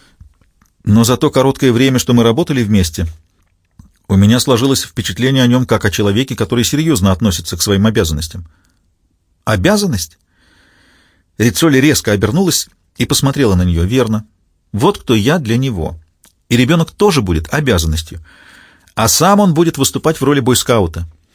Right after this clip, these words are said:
«Я не то имела в виду. Но вы абсолютно правы». Габриэль возьмет на себя эту ответственность.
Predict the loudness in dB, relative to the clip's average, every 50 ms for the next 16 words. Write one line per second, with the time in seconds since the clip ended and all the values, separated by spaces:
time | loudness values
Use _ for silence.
0 | _ _ -8 -6 -4 -2 0 0 2 2 2 0 -2 -2 -2 -2 0 0 2 2
1 | 0 0 0 0 -2 -2 -2 -4 -6 -4 -4 -6 -6 -6 -8 -10 -16 _ _ _
2 | _ _ _ _ _ _ _ _ _ _ -4 0 0 0 2 0 -2 -2 -2 -2
3 | -2 0 0 -2 -2 -2 -4 -4 -2 -2 0 0 0 0 -2 -4 -8 -12 -16 -20
4 | _ _ _ _ _ _ _ _ _ _ _ _ _ _ -6 -2 -2 0 0 2
5 | 2 2 2 2 2 2 2 2 2 0 0 0 -2 -2 -2 -2 -2 -2 -2 -2
6 | -2 -2 -2 -2 -2 -2 0 0 0 0 -2 -4 -8 -8 -8 -10 -12 -14